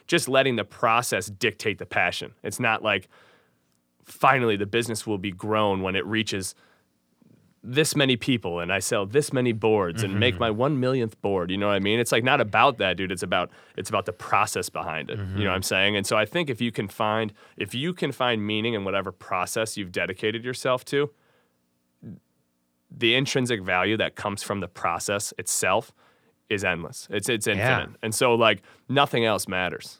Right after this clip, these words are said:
Speaker 1: you know what I'm
Speaker 2: Mm-hmm.
Speaker 1: saying? Really. And so that's where, for me, the big separation point lies. It's like, yeah, sure, it, it is a business. There are all these things operationally that have to exist and have to happen. But at the end of the day, it has nothing to do with that type of stuff. It's
Speaker 2: Yeah.
Speaker 1: about doing it, you know?
Speaker 2: What, what would be your,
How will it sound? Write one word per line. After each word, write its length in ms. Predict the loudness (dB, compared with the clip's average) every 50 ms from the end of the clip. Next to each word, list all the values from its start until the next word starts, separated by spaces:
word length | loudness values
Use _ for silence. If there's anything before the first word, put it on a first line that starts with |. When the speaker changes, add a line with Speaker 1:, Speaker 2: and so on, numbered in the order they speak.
| _ -8
Speaker 1:
you 120 | -6 -2
know 100 | -2 0
what 40 | 0
I'm 40 | 0
Speaker 2:
Mm-hmm. 60 | 0
Speaker 1:
saying? 240 | 0 0 0 0 0
Really. 280 | 2 2 2 2 0 -4 _ _ _ -6
And 120 | -4 -2
so 300 | 2 2 4 4 2 0 -2 -14 -20 -20 -14 _ 2
that's 240 | 4 4 4 4 4
where, 220 | 4 4 4 4
for 120 | 0 -2
me, 200 | -2 0 0 0
the 80 | 0 0
big 160 | -2 -2 -2
separation 680 | 0 -2 -2 -2 -2 -4 -2 0 0 0 -2 -4 -8
point 340 | -10 -8 -6 -6 -6 -6 -8 _ _ -14
lies. 480 | -6 -2 0 0 2 2 0 -2 -4
It's 140 | -8 -8 -8
like, 140 | -8 -6 -4
yeah, 220 | -2 -2 -2 -2 -4
sure, 300 | -4 0 0 0 2 0
it, 160 | -2 0 0
it 120 | 2 2
is 140 | 2 0 0
a 60 | -2
business. 380 | -2 -2 -2 0 -2 -4 -6 -4
There 100 | -2 0
are 40 | 2
all 120 | 2 2
these 200 | 0 -2 -4 -4
things 340 | -4 -4 -4 -4 -8 -10 -14 -16 -20 -20 -20 _ _ -2
operationally 600 | 0 0 0 0 0 0 0 0 0 -2 -4 -4
that 140 | -4 -4 -2
have 180 | -2 -2 -2 -4
to 140 | -10 -12 -10
exist 400 | -8 -4 -2 0 0 -2 -4 -8
and 100 | -6 -4
have 160 | -6 -6 -4
to 100 | -6 -6
happen. 380 | -4 -2 -4 -4 -6 -10 -14 -10
But 140 | -8 -8 -8
at 80 | -6
the 80 | -4 -4
end 160 | -4 -4 -4
of 60 | -6
the 60 | -6 -4
day, 160 | -4 -4 -4
it 120 | -6 -8 -12 -16 -18 -16
has 160 | -14 -10 -6
nothing 320 | -4 -6 -6 -6 -8 -10 -10
to 80 | -10
do 140 | -10 -10 -10
with 140 | -10 -10 -10
that 160 | -12 -12 -12
type 160 | -12 -16 -14
of 80 | -14 -16
stuff. 240 | -16 -16 -16 -18 _ _ _ _ -12
It's 160 | -6 -2 2 2
Speaker 2:
Yeah. 80 | 4 4 2
Speaker 1:
about 120 | 0 0 -2
doing 220 | -4 -4 -4 -4
it, 100 | -8 -12 _ _ -18
you 80 | -16 -14
know? 80 | -10 -4
Speaker 2:
What, 160 | -4 -4 -2
what 140 | 0 2 2
would 100 | 2 2
be 160 | 2 0 2
your, 500 | 2 2 2 2 2 2 2 0 -2 -6